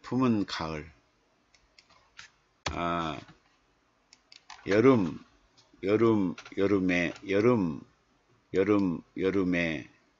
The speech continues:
뜨거운 열정, 여름, 여름 그 뜨거운 열정,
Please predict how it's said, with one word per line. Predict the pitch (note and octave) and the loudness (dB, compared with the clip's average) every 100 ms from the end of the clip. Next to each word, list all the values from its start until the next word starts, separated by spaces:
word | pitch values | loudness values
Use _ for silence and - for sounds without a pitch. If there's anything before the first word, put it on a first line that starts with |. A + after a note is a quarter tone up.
| _ _ - | _ _ -8
뜨거운 | C3+ D3 C#3 | 0 2 2
열정, | G#2 F2 - B2 A2 - - _ _ _ _ _ _ _ | 0 -2 -4 -6 -6 -10 -16 _ _ _ _ _ _ _
여름, | F2+ F#2+ F#2+ E2+ C2 - _ _ | 0 2 2 0 -6 -14 _ _
여름 | - G2 A#2+ A#2 F2+ - | -2 0 2 2 -2 -8
그 | - C#3 B2+ | -4 -2 -2
뜨거운 | - C#3+ C#3+ A2+ | -2 0 0 0
열정, | E2 D#2 - A2+ F2 | 0 -4 -6 -4 -4